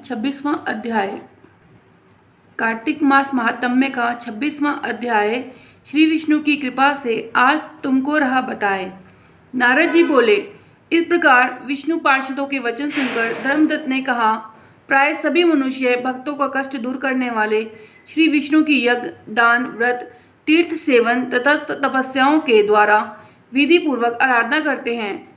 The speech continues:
उन समस्त साधनों में से कौन सा ऐसा साधन है जो विष्णु भगवान को प्रसन्नता को बढ़ाने वाला है तथा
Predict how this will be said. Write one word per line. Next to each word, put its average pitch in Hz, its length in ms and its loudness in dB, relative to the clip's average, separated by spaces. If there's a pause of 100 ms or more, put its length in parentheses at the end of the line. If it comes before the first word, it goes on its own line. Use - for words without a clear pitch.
(120)
उन 294 160 2
समस्त 302 420 0
साधनों 240 500 2
में 254 120 2
से 240 200 -4
कौन 285 300 -2
सा 302 140 2
ऐसा 254 280 -2
साधन 277 440 -2
है 247 320 -4 (440)
जो 311 120 0
विष्णु 302 300 0
भगवान 277 420 4
को 269 160 -4
प्रसन्नता 269 540 -2
को 285 180 -6
बढ़ाने 240 320 -2
वाला 254 280 2
है 240 500 -4 (360)
तथा 302 560 0